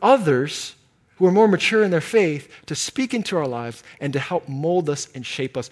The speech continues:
Because oftentimes when there's conflict, God is wanting to do more than just work in the other person. He's wanting to do work in us.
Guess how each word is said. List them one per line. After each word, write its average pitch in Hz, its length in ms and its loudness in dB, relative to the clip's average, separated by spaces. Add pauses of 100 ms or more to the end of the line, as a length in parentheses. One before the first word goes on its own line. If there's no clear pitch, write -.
(120)
Because 170 320 -2
oftentimes 233 680 0
when 180 140 -4
there's 151 180 -6
conflict, 214 600 -4 (200)
God 180 280 0
is 202 240 -2
wanting 170 260 -2
to 151 80 2
do 147 200 -2
more 196 580 4 (220)
than 156 120 -2
just 139 240 -6
work 147 180 -6
in 135 60 -2
the 127 220 -4
other 262 240 4
person. 143 440 -4 (160)
He's 220 160 -4
wanting 196 260 -2
to 147 60 -2
do 139 140 -4
work 123 400 -6 (300)
in 101 160 -12
us. - 500 -18